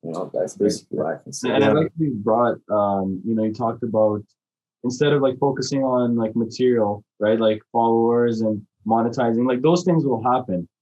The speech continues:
Speaker 3: If you're focusing on your
Speaker 1: Exactly.
Speaker 3: craft and it's genuine
Speaker 1: Yeah.
Speaker 3: and it's unique and you're good at what you
Speaker 1: Mm.
Speaker 3: do, those things will
Speaker 1: Mm.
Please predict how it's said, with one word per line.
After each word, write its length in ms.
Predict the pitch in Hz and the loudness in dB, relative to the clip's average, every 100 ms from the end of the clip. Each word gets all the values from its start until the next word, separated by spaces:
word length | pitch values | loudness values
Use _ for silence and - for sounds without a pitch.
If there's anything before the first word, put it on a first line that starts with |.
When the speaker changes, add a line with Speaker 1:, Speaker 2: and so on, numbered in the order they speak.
| _ | _
Speaker 3:
If 80 | 110 | -10
you're 120 | 131 | -6
focusing 440 | 135 160 160 156 156 | 0 0 2 0 0
on 80 | 139 | 0
your 60 | 135 | 0
Speaker 1:
Exactly. 220 | - 135 | -2 0
Speaker 3:
craft 280 | 135 160 - 120 | 2 2 -2 -4
and 320 | 120 113 110 | -2 -2 -2
it's 160 | 123 104 | -4 -4
genuine 440 | 127 135 104 104 | 0 2 4 2
Speaker 1:
Yeah. 60 | 151 | 0
Speaker 3:
and 100 | 131 | -4
it's 180 | 123 - | -6 -2
unique 420 | 120 120 139 143 | 0 2 0 -2
and 240 | 135 123 117 _ | -2 -4 -6 _
you're 100 | 123 | -4
good 160 | 120 139 | 2 2
at 80 | 139 | 4
what 120 | 113 | 4
you 120 | 107 | 2
Speaker 1:
Mm. 60 | - | 0
Speaker 3:
do, 260 | 131 180 - _ | 0 0 -2 _
those 220 | - 143 156 | 0 0 2
things 240 | 165 139 | 0 2
will 120 | 135 | 2
Speaker 1:
Mm. 160 | 117 117 | 2 2